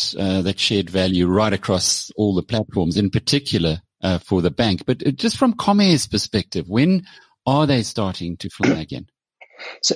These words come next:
Speaker 2: so Comair has been, uh, the, the business,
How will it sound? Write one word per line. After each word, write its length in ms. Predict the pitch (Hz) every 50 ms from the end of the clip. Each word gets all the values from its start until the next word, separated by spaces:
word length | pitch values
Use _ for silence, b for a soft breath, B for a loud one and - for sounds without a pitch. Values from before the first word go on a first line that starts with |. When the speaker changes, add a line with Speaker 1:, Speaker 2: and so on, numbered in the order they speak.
| - -
Speaker 2:
so 160 | - - 147
Comair 520 | - - - 214 226 240 247 233 214 190
has 200 | 147 135 120 113
been, 400 | 110 113 120 120 117 113 110 110 -
uh, 280 | 113 107 107 104 101 101 98 98
the, 420 | 87 107 107 107 110 110 110 101 -
the 180 | - 107 107 98
business, 640 | 85 120 123 127 127 170 165 - - - - -